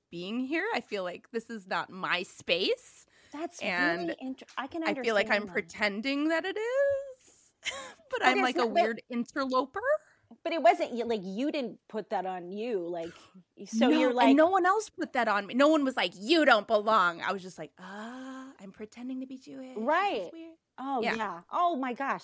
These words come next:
Speaker 2: I can't. Yeah, 'cause you mu-, you were old enough that you're like, "I feel weird about this."
Speaker 1: Yeah.
Speaker 2: Yeah. Sure.
Speaker 1: I'm so sorry. So go on.
Speaker 2: Oh, no. Um, so, okay. So because I, I am,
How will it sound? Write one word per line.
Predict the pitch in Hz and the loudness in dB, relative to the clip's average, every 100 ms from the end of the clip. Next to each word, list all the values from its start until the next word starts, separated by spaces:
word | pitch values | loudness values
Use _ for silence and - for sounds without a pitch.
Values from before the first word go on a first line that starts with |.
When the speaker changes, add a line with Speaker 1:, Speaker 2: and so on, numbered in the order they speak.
| - | -10
Speaker 2:
I | |
can't. | 214 277 - _ _ _ _ | -10 -12 -12 _ _ _ _
Yeah, | - 294 | 0 0
'cause | 285 254 | 0 -2
you | 277 | -2
mu-, | - | -2
you | 262 | -2
were | 254 | 0
old | 233 254 | 2 2
enough | 247 220 | 2 0
that | 196 | -2
you're | 214 | -2
like, | 208 202 - | -2 -2 -6
"I | 247 349 | -4 -4
feel | - - 190 240 | -6 -6 -4 -4
weird | 254 381 440 | -4 -4 -2
about | 339 202 151 - | -4 -2 -4 -6
this." | - - - - - _ _ _ 523 494 | -10 -12 -14 -16 -20 _ _ _ -2 0
Speaker 1:
Yeah. | - - | -2 -8
Speaker 2:
Yeah. | 196 226 185 - _ _ _ _ _ _ - | -2 0 -2 -6 _ _ _ _ _ _ -20
Sure. | - 226 202 | -12 -8 0
Speaker 1:
I'm | 269 | 4
so | 294 | 4
sorry. | 262 - - | 4 2 0
So | 262 | -2
go | 240 277 254 | 2 2 4
on. | 185 - | 2 -2
Speaker 2:
Oh, | 208 | -8
no. | 214 - | -10 -4
Um, | 226 220 202 190 - - | 0 0 -2 -10 -16 -14
so, | - 320 285 262 - | 4 6 6 6 4
okay. | 294 240 | 2 2
So | 233 | 0
because | 269 277 381 494 480 | -2 -2 2 4 4
I, | - 240 233 - | 2 2 0 0
I | 214 220 214 - | 0 0 -2 -4
am, | 208 208 196 190 | -6 -6 -6 -8